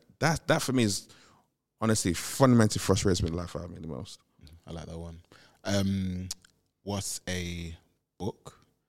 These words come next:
Speaker 2: or resource or film that you always tell people to read?
Speaker 1: Ooh. My,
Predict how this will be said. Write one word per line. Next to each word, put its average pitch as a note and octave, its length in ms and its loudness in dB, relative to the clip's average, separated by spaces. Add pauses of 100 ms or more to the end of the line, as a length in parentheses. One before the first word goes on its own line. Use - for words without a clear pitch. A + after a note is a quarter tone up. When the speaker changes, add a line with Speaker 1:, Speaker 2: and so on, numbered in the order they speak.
(420)
Speaker 2:
or E2 420 -8 (140)
resource F2+ 360 -8
or D2 100 -10
film E2 500 -10 (140)
that D2+ 200 -10 (360)
you D#2+ 160 -10
always D#2 440 -8
tell D#2 200 -10
people D#2 240 -14
to D2 100 -14 (880)
read? D2+ 200 -14 (460)
Speaker 1:
Ooh. E3+ 300 0 (3250)
My, C3 800 0